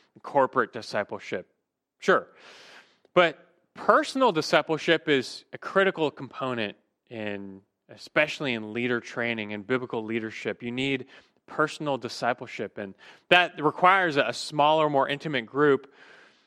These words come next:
You can't have personal discipleship from afar, and that there's a need for personal discipleship,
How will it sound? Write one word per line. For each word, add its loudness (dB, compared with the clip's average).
You -14
can't 0
have 2
personal -2
discipleship -4
from 0
afar, 2
and 2
that 2
there's 0
a 0
need 2
for -4
personal -2
discipleship, 0